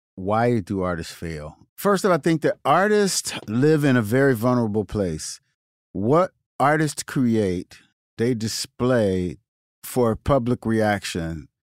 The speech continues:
and they're bearing their souls with every single thing they do. Every single thing they do. Every time an artist makes a song, does a performance, makes a video, makes an appearance, walks out of the house,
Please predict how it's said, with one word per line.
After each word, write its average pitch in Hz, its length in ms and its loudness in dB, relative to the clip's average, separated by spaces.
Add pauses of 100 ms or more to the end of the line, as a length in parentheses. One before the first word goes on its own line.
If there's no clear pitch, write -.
(160)
and 110 180 0
they're 123 80 4
bearing 123 400 2
their 107 140 2
souls 101 720 0
with 98 280 -8
every 107 300 0
single 110 500 2
thing 98 460 0
they 85 220 -2
do. 80 440 -4 (320)
Every 139 260 2
single 110 400 2
thing 98 240 2
they 87 140 2
do. 78 280 -4 (360)
Every 147 260 4
time 127 520 0 (160)
an 113 160 -6
artist 117 360 -2
makes 107 280 -2
a 95 60 -8
song, 123 600 0
does 101 260 -2
a 101 60 -2
performance, 117 840 0
makes 104 260 2
a 95 80 0
video, 110 540 4
makes 107 340 2
an 95 80 2
appearance, 117 760 2
walks 107 380 2
out 117 140 2
of 110 80 -4
the 101 120 0
house, 113 360 2